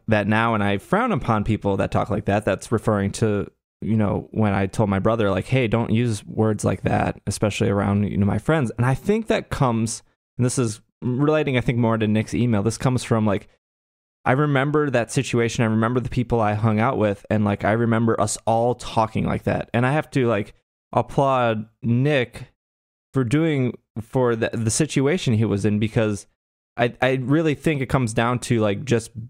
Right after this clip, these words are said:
like, hanging out with people and being with that and just talking like they talk or acting like they act. And when one person is, like, honest enough to be like, "Hey, I don't like that," it really does change the dram-, the dynamic of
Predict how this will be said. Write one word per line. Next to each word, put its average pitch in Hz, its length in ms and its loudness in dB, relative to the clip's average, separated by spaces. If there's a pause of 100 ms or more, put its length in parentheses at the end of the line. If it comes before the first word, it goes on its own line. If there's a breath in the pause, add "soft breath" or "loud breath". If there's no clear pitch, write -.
(240)
like, 110 160 -2
hanging 127 400 0
out 113 120 0
with 113 120 0
people 117 320 0
and 110 160 2
being 120 260 0
with 117 140 0
that 110 240 0
and 107 160 0
just 110 200 -4
talking 117 440 -2
like 104 200 0
they 156 140 0
talk 98 340 -2
or 98 80 0
acting 104 320 0
like 101 160 -2
they 131 160 0
act. 104 320 -2
And 107 200 0 (200 loud breath)
when 127 180 0
one 151 160 0
person 139 520 0
is, 104 420 -2 (420)
like, - 260 -2
honest 131 400 0
enough 110 280 0
to 117 80 0
be 110 180 0
like, 107 320 -2
"Hey, 131 180 2
I 113 140 0
don't 104 240 0
like 110 240 0
that," - 360 -2
it 147 240 -2
really 196 280 2
does 123 440 0
change 113 400 -2
the 107 80 -2
dram-, 107 280 0 (100)
the 101 460 2
dynamic 113 540 2
of 101 260 0